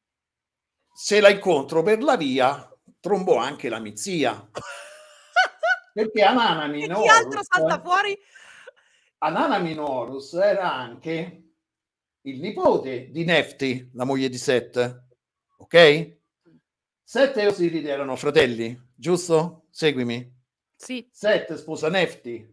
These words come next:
Speaker 1: Osiride si ubriaca, va con, eh, Nefti, che era sempre sua sorella, ma sorella anche di Set e, e sposa di Set,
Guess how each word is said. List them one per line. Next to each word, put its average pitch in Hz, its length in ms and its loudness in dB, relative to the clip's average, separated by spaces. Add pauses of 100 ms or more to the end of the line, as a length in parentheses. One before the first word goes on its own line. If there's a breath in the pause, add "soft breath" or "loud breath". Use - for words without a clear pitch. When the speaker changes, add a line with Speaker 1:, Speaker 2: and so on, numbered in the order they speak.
(560)
Speaker 1:
Osiride 131 600 -6
si 135 80 -14
ubriaca, 120 760 -4 (340)
va 151 300 0
con, 135 240 -8
eh, 131 180 -6
Nefti, 143 640 -8 (280)
che 98 80 -20
era 104 180 -10
sempre 127 400 -10
sua 127 160 -8
sorella, 123 420 -6
ma 107 120 -12
sorella 120 360 -6
anche 120 220 -10
di 113 100 -8
Set 120 420 -2
e, 98 300 -4
e 113 80 -4
sposa 123 360 -4
di 185 100 -4
Set, 170 640 0